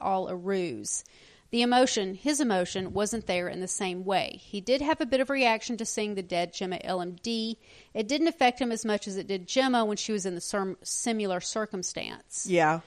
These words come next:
Speaker 1: I think by this point in his life, by this point in a series of events, it was just one more traumatizing event to toss in the steaming pile of horrific events." <sighs> Sorry, my computer's doing stupid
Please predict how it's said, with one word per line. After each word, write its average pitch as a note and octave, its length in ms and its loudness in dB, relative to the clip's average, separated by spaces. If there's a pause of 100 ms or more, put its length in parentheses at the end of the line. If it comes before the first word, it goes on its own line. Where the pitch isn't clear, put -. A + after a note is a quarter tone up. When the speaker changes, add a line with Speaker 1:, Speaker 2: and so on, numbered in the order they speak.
(280)
Speaker 1:
I A#3 120 4
think C#4+ 360 0
by A#3+ 140 6
this C4 180 2
point C4+ 300 0
in A3 100 -2
his G#3 240 -4
life, G#3+ 420 2
by G3+ 120 2
this G#3 240 -4
point A3+ 300 -2
in F#3+ 40 -6
a F3+ 60 -4
series G3 340 -2
of F3+ 100 -4
events, G#3 640 -2 (140)
it G#3+ 180 -2
was G#3+ 160 0
just - 220 -2
one A#3+ 180 0
more B3 140 2
traumatizing A3+ 640 -2
event G3 300 -2
to G3 80 -12
toss G3+ 400 0
in G#3 100 -10
the - 220 -4 (520)
steaming E4 360 4
pile B3 320 8
of A3+ 100 0
horrific B3+ 420 2
events." G3 720 0 (1800)
<sighs> - 60 -16 (800)
Sorry, E3+ 560 -12
my E3+ 100 -10 (840)
computer's E3+ 580 -10
doing E3+ 280 -12
stupid - 540 -14